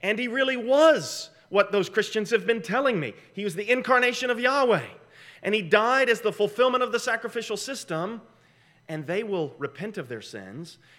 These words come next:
and they will place their faith and hope in Jesus as their Savior and Lord, and they will be saved. So Romans eleven twenty-six,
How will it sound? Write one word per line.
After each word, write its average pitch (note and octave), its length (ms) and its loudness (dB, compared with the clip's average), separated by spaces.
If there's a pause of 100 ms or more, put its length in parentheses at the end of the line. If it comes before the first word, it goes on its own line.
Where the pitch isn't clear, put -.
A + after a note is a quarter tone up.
and C3 140 -8
they E3 60 -4
will F3 100 -6
place F3 260 -4
their D#3 140 0
faith G#3 340 0
and F#3+ 120 0
hope F3+ 240 -2
in D#3+ 140 -2
Jesus C#3 520 -6
as F3+ 240 -4
their F#3+ 140 -4
Savior E3 460 -4
and C#3 180 -4
Lord, C3+ 480 -2 (420)
and C3+ 160 -6
they E3 140 -2
will A#3 100 -2
be G#3 140 -8
saved. A#3 480 -12 (560)
So D#3 260 0 (280)
Romans C#3+ 260 -2
eleven C#3+ 240 -2
twenty-six, D3+ 680 -8